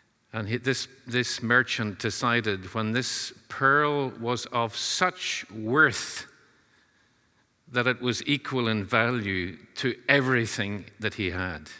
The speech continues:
And of course, by implication, when he owned the pearl, he owned nothing else but the pearl. Jesus said, "To find the kingdom,"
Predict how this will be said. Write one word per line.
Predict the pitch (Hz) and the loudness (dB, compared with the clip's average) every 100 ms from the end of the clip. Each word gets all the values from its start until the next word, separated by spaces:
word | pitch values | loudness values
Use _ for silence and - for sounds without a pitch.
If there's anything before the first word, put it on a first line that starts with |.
| - _ _ - _ _ | -20 _ _ -20 _ _
And | 113 104 | -10 -10
of | 98 | -10
course, | - 123 - | -6 -6 -6
by | - 117 | -4 0
implication, | 117 120 117 110 127 120 - - 90 92 - | 0 -2 -6 -6 -2 -2 -4 -6 -8 -8 -4
when | 117 117 | -2 -2
he | 104 120 113 - | -2 -2 -2 -2
owned | 120 156 170 156 110 - | -2 0 0 -2 -4 -6
the | 101 98 | -8 -8
pearl, | - 92 82 76 80 - _ - - - - _ _ _ _ | -2 -2 -2 -6 -12 -18 _ -20 -20 -20 -20 _ _ _ _
he | 101 113 113 | -4 0 0
owned | 117 113 101 | 0 -2 -2
nothing | 110 117 - 104 | -2 -2 -2 0
else | 95 98 - - - - | 0 -2 -6 -12 -14 -10
but | 90 110 _ | -8 -8 _
the | 131 | -12
pearl. | - 82 76 - _ _ _ _ _ _ _ _ _ _ _ _ _ _ _ _ _ _ - _ - - - _ _ | -6 -6 -6 -14 _ _ _ _ _ _ _ _ _ _ _ _ _ _ _ _ _ _ -20 _ -20 -20 -20 _ _
Jesus | 110 92 90 | -10 -8 -8
said, | - 98 | -4 -4
"To | - | -4
find | - 110 107 92 | -4 -2 0 -2
the | 90 | -4
kingdom," | - 110 110 90 78 | -2 -2 0 -2 -6